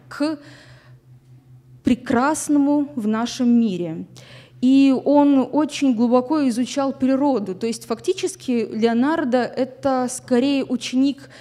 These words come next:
не только опыта, но ещё и самой природы, так как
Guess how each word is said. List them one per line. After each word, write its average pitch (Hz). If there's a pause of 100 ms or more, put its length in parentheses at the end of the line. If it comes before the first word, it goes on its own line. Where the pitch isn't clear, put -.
(100)
не 254
только 349
опыта, 220
но 220
ещё 269
и 262
самой 254
природы, 262
так 214
как 226